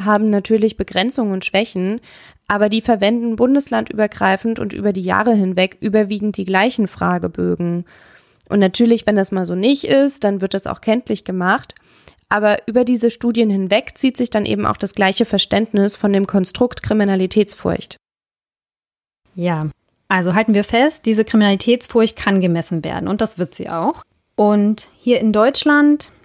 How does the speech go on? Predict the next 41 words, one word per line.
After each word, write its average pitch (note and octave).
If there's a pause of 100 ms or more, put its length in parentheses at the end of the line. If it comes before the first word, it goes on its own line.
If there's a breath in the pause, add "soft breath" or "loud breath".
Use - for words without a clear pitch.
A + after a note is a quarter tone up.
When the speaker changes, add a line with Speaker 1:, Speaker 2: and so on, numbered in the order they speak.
(100)
Speaker 2:
gibt A#3
es A#3
dazu A3
immer G#3
wieder G#3+
Erhebungen F#3+
und F#3+
auch E3
international. E3+ (280 loud breath)
Ich -
habe B3
mal A3+
versucht, A#3+
aus G#3
den G3+
vielen A3+
verschiedenen G#3
Studien, G#3+
die G3
es -
zu F#3+
dem F#3+
Thema G3
gibt, G#3
die G#3
wichtigsten A3
Sachen G#3
für -
euch -
rauszuziehen. F3 (220)
Das F#3
Ganze A3
ist -
aber G#3
auf -
jeden G#3+
Fall G3+ (100)
nur G3+
ein G3
grober F#3+
Überblick. F#3+